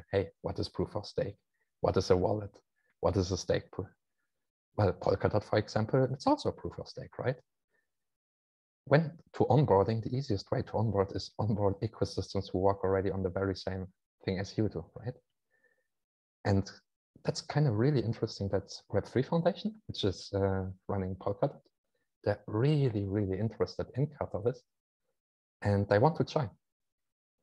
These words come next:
But in a way that it's not the entity who guides,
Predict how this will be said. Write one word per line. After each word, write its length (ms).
But 240
in 160
a 60
way 340
that 140
it's 160
not 160
the 180
entity 600
who 200
guides, 380